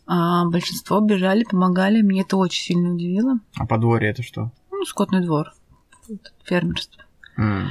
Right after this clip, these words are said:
Speaker 2: а расскажи про фермерство. Там животные, их кто-то обслуживает, и всем нравится с ними фоткаться, и всё.
Speaker 1: <laughs> Я не знаю, как насчёт фоткаться. Мы не очень пускаем фоткаться, потому что это закрытое, ну, именно где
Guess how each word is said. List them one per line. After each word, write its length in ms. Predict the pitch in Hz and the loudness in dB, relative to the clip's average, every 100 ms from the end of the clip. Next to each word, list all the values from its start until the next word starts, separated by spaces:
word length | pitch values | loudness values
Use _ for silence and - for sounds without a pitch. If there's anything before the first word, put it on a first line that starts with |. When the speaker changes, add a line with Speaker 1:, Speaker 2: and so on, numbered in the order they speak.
| 127 | -2
Speaker 2:
а 120 | 107 | -2
расскажи 360 | 113 - 120 147 | 0 0 0 0
про 140 | 120 | -2
фермерство. 540 | - 92 73 107 - 143 - - _ - - - - - _ _ | -2 -2 -4 -6 -10 -16 -16 -20 _ -20 -20 -20 -20 -20 _ _
Там 440 | 120 107 101 95 80 - | -2 0 0 -2 -4 -8
животные, 560 | 113 117 123 156 127 107 | -4 0 0 0 0 0
их 60 | 104 | 0
кто-то 240 | 110 107 | -2 -2
обслуживает, 680 | 104 131 151 151 110 104 107 | -2 -2 -2 -2 -2 -4 -4
и 240 | 104 110 - 120 | -4 -2 -4 -4
всем 200 | - 113 | 0 2
нравится 340 | 110 107 110 - | 2 0 -2 -4
с 60 | |
ними 100 | 101 | -4
фоткаться, 480 | 104 135 - 123 - | -2 -4 -6 -12 -8
и 60 | 113 | -8
всё. 180 | - 156 | -8 -6
Speaker 1:
<laughs> 1400 | 185 208 240 220 190 196 - - 240 254 247 226 170 - | 2 4 4 0 -2 -2 -2 -8 -8 -6 -4 -4 -4 0
Я 100 | 202 | 2
не 140 | 208 | 4
знаю, 200 | 202 208 | 4 2
как 160 | - 190 | 0 0
насчёт 260 | 196 185 | 0 -2
фоткаться. 460 | - - - - 202 | -4 -4 -4 -4 2
Мы 80 | 202 | 4
не 120 | 208 | 6
очень 280 | 196 - 180 | 4 2 -4
пускаем 360 | 185 - 190 175 | -4 0 0 2
фоткаться, 500 | 165 175 - - 175 | 0 -2 -4 -10 -8
потому 320 | - 180 185 | -4 -2 -2
что 260 | - - 165 | -4 -4 -4
это 240 | 151 - | -4 -2
закрытое, 880 | 180 - 240 330 - 208 190 180 175 | -2 0 0 0 2 2 2 0 0
ну, 540 | 185 196 175 147 127 - | 0 2 2 0 -2 -2
именно 400 | 156 160 160 170 | 0 2 2 0
где 540 | 151 160 147 147 143 | -4 -4 -2 0 -2